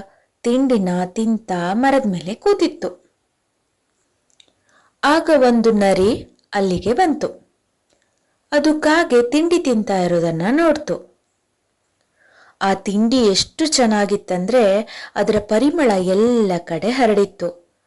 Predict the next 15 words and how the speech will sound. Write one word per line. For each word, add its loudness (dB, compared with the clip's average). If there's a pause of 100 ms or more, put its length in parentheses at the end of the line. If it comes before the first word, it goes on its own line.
(440)
ನರಿಗೂ 2
ಆ 4
ತಿಂಡಿನ -2
ತಿನ್ಬೇಕು 0
ಅಂತ -4
ಆಸೆ 2
ಆಯ್ತು. -4 (760)
ಆದ್ರೆ 2
ಕಾಗೆ 2
ಹತ್ರ 2
ಕೇಳಿದ್ರೆ 0
ಅದು 0
ಕೊಡಲ್ಲ 2
ಅಂತ -4
ಗೊತ್ತಿತ್ತು. -4